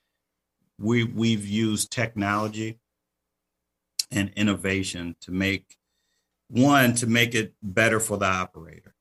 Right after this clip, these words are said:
right? If the operator is, is efficient, is capable, and you're giving them what they need,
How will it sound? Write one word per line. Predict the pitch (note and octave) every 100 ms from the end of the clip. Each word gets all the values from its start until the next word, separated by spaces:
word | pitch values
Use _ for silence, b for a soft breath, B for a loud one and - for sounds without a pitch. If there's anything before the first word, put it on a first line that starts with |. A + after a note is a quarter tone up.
| _
right? | - F#2 G2 G2+
If | F#2+ -
the |
operator | G2 G#2+ - G#2 G#2 G2+ F#2+
is, | F2 F2 - -
is | F2+ F2
efficient, | - - C#3 C3 B2 B2 - _ _ _
is | - -
capable, | - - B2 B2 A#2 A2+ A2+ A2 G#2
and | G2 G2
you're | G2
giving | G#2+ A2 G#2+
them | G2+ G2
what | G2
they | - F2+
need, | F2+ A2+ D3 F#3